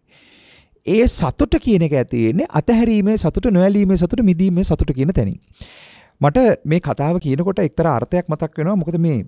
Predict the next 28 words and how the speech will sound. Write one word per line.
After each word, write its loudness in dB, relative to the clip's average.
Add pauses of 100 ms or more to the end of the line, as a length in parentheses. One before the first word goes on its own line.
(160)
ප්‍රායෝගිකව 0
දානේ 0
අත්දැකීම, -2
මේ 2
ප්‍රායෝගිකව 2
මේක 0
අත්දකින්නවා -2
කියන -4
තැනට -2
එනකොට -2
කොච්චරම් 2 (400)
සැහැල්ලුවක් 4
තියෙනවද 2
කියලා 0
මට -2
මගේ 2
ජීවිතේ 2
වෙච්-, -4
වෙච්ච -4
එක්ස්-, -4
එක, -12
එක, -8 (100)
එක -4 (160)
අත්දැකීමක් -2
මම -4
මේක -4
කියන්නම්. -4 (1160)
අ, -4